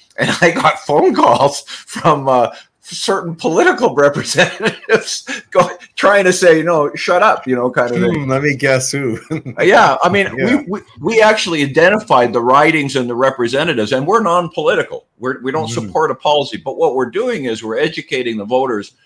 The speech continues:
Speaker 1: We're inviting these candidates in to speak to us, and you
Speaker 2: Yeah.
Speaker 1: make your own decision. You know, it's funny, we had a meeting two weeks ago and we had a candidate in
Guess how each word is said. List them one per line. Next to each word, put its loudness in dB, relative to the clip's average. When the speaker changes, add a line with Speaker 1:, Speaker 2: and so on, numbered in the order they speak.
Speaker 1:
We're 2
inviting 0
these -6
candidates -6
in -8
to -20
speak -16
to -10
us, -18
and -2
you -4
Speaker 2:
Yeah. -4
Speaker 1:
make -4
your 2
own 0
decision. -4
You -10
know, -4
it's -8
funny, -8
we -4
had 2
a 2
meeting -2
two -4
weeks -6
ago 0
and -2
we -4
had 2
a 0
candidate -2
in -8